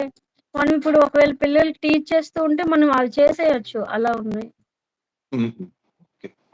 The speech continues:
Speaker 1: పిల్లల్ని మీరు ఇప్పుడు ఏదైనా ఒక అంశం ఉంది. ఎలా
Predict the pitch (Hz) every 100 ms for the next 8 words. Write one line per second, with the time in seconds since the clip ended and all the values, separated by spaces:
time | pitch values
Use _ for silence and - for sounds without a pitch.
0 | _ _ _ _ 285 285 320 320 302 302
1 | 302 277 269 269 269 262 262 _ _ _
2 | - 247 277 277 269 294 285 269 254 254
3 | 302 277 269 262 240 254